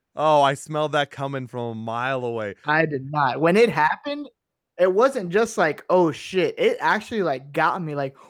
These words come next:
Speaker 2: "What the fuck?" Like, I,
Speaker 1: Really?
Speaker 2: like, like, went back in my chair and everything, like, "Holy shit."
Speaker 1: Oh, see, I was hoping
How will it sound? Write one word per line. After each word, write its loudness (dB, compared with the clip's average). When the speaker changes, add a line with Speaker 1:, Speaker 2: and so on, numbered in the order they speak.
Speaker 2:
"What 4
the 4
fuck?" 4
Like, -2
I, 2
Speaker 1:
Really? 2
Speaker 2:
like, -2
like, -12
went -4
back 0
in -6
my -4
chair -2
and -2
everything, -2
like, -8
"Holy -2
shit." -8
Speaker 1:
Oh, -4
see, -6
I 4
was -4
hoping -8